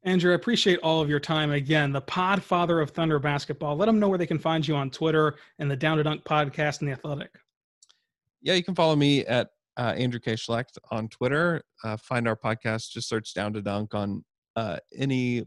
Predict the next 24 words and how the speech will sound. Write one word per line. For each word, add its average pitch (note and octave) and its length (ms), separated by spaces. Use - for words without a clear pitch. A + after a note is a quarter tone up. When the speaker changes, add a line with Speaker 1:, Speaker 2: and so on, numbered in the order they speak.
Speaker 2:
podcast A#2+ 440
platform. D3 680
Uh, A2 200
make C3 160
sure G#3+ 140
you F3+ 120
subscribe C3+ 520
to - 120
The A2+ 100
Athletic. A#2+ 420
Um, G#2+ 560
it's A#2+ 180
a, C3 60
it's - 180
a F3 80
great A#2+ 340
site A#2 360
that F2+ 120
offers A2 480
a G#2+ 100
lot. G#2+ 440
And G#2+ 140
as G2 340
the, G2+ 260